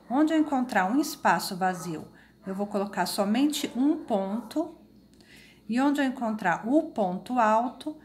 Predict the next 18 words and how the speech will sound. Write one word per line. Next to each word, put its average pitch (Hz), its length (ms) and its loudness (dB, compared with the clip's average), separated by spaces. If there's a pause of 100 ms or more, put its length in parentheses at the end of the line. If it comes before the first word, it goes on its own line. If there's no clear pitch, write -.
(260)
eu 247 160 -4
vou 214 160 0
fazendo 233 880 -4
o 240 200 -4
ponto 214 680 -4
na 233 180 -2
lateral. 233 760 -2 (2250)
Então, 185 200 -6
onde 190 220 -4
eu 196 40 -2
encontro 180 460 -6
espaço 170 480 -4
vazio, 165 380 -6
eu 160 80 -8
preencho 170 440 -10
com 185 140 -8
um 190 220 -6
ponto, 262 580 -4